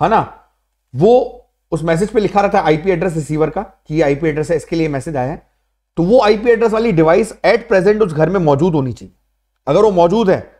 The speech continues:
कनेक्टेड है उस राउटर से, तो, तो उसको मैसेज भेजेगा, otherwise है ही नहीं, तो भैया फिर खेल ही खत्म। राइट? समझ में आया बच्चा श्रुति?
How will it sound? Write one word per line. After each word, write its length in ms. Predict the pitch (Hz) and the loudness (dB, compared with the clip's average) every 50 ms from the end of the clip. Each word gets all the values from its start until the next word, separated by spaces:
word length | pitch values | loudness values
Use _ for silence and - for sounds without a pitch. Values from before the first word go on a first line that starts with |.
| _ _ _ _ - | _ _ _ _ -2
कनेक्टेड 400 | 165 170 190 202 190 - 240 233 | -2 0 0 -2 0 2 2 2
है 60 | 233 233 | 2 2
उस 100 | 196 202 | 2 2
राउटर 320 | 196 180 175 170 175 143 | 2 2 2 0 0 -2
से, 100 | 113 110 | -2 -6
तो, 500 | - _ _ _ _ _ _ - 175 190 | -12 _ _ _ _ _ _ 0 0 2
तो 80 | 175 202 | 2 2
उसको 140 | 170 - 190 | 0 0 -2
मैसेज 280 | 175 160 156 175 151 | -2 -2 -2 -2 -2
भेजेगा, 300 | 135 143 151 185 185 170 | -2 -2 -2 0 0 0
otherwise 300 | 147 143 139 131 123 - | 0 0 -2 -4 -4 -6
है 120 | - - 147 | -6 -4 -2
ही 100 | 175 185 | -2 -2
नहीं, 120 | 180 165 | -2 -4
तो 80 | 143 139 | -4 -4
भैया 200 | 120 123 123 113 | -4 -4 -4 -6
फिर 80 | 107 | -8
खेल 180 | 104 - 147 185 | -10 -10 -10 -8
ही 60 | 208 | -6
खत्म। 280 | 175 175 170 165 160 165 - _ _ _ _ _ _ _ _ _ _ _ _ _ _ _ _ _ _ _ _ _ - | -6 -8 -8 -8 -12 -14 -16 _ _ _ _ _ _ _ _ _ _ _ _ _ _ _ _ _ _ _ _ _ -2
राइट? 300 | 131 170 240 262 - - - _ _ _ _ _ _ _ _ _ _ _ | 0 0 0 -2 -6 -10 -20 _ _ _ _ _ _ _ _ _ _ _
समझ 200 | - 160 196 220 | -4 -2 -2 0
में 80 | 226 | 0
आया 160 | 214 220 233 | 2 2 2
बच्चा 200 | 226 226 - 240 | 2 0 0 -2
श्रुति? 360 | 165 - - 180 196 240 269 | -2 -2 -2 -2 -2 -4 -6